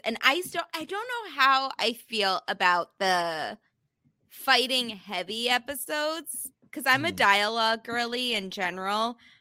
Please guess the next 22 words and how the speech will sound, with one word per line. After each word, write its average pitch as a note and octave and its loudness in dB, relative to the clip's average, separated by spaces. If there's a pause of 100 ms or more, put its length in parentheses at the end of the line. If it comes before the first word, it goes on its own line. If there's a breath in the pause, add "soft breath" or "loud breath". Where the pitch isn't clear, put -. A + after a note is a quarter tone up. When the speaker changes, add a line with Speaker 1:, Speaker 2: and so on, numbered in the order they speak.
(140)
Speaker 1:
but, G#3 4 (360)
you A#3 0
know, G3 4
like, F#3+ -2
like, A#3 -2
even D4 -4
when A3+ -2
watching F3+ -4
Survivor, E3 -4
like, E3 -6 (340)
the G3 0
immunity F#3 -2
challenges E3 -4
are F3 -2
when, E3+ 0
which A3+ 2
I G#3+ 8
would G#3+ -2
say A#3 10
are G3 8
the F#3+ 0
f-, - -6